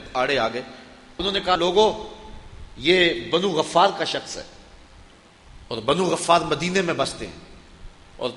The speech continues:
تمہاری تجارت کا انحصار شام پہ ہے اور تمہارا شام کا رستہ مدینے کے قریب سے گزرتا ہے، اور اگر تم نے شخص کو قتل کر دیا پھر تمہارا وہ رستہ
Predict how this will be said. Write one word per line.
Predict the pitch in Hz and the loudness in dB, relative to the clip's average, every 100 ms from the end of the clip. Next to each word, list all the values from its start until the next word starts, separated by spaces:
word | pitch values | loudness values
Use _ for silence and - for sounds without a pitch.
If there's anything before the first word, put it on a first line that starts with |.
| - | -8
تمہاری | 143 139 165 190 | -2 2 2 2
تجارت | 165 147 160 185 - | -2 2 4 2 0
کا | |
انحصار | 165 143 143 - 156 | -2 0 -4 2 2
شام | 170 - 165 175 - | 2 2 2 0 -4
پہ | |
ہے | 104 87 - - - - _ - _ _ | -10 -10 -18 -20 -20 -20 _ -20 _ _
اور | 131 123 | -8 -6
تمہارا | 135 139 160 | 0 4 4
شام | 160 - 151 165 | 4 2 0 0
کا | 143 | -2
رستہ | 135 - 160 | -4 -2 -2
مدینے | 143 131 156 165 | -2 -6 -6 -6
کے | 156 | -6
قریب | - 175 208 | -4 -2 -2
سے | - | -4
گزرتا | 127 127 123 110 107 | -4 -4 -6 -8 -12
ہے، | 101 120 | -12 -14
اور | - 143 | -8 -6
اگر | 151 170 | -4 -6
تم | 170 | -6
نے | 165 160 | -4 0
شخص | - 226 - | 2 2 0
کو | 196 160 | -4 -4
قتل | 156 165 | -4 -4
کر | 139 135 | -4 -6
دیا | 135 156 156 - - - - - | -4 -6 -6 -14 -20 -20 -20 -8
پھر | 143 | -6
تمہارا | 143 139 135 147 | -4 0 2 2
وہ | 143 185 - - - | 0 -8 -14 -14 -4
رستہ | 139 - | -4 0